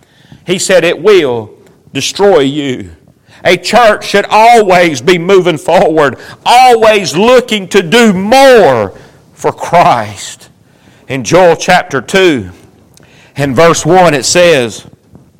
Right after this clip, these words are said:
"Blow ye the trumpet in Zion, and sound an alarm in my holy mountain. Let all the inhabitants of the land tremble,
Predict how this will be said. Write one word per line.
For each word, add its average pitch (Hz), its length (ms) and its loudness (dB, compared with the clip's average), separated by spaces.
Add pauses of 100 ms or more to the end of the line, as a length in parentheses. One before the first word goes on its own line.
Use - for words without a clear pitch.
(500)
"Blow 160 320 2
ye 196 240 2
the 196 100 2
trumpet 185 480 0
in 151 140 -2
Zion, 143 420 0
and 139 140 -6
sound 196 420 0
an 202 80 0
alarm 196 460 2
in 139 100 -4
my 139 220 0
holy 156 300 0
mountain. 127 500 -6 (600)
Let 151 180 2
all 202 360 4
the 214 140 2
inhabitants 190 680 0
of 170 120 0
the 165 100 2
land 170 400 0
tremble, 120 720 -6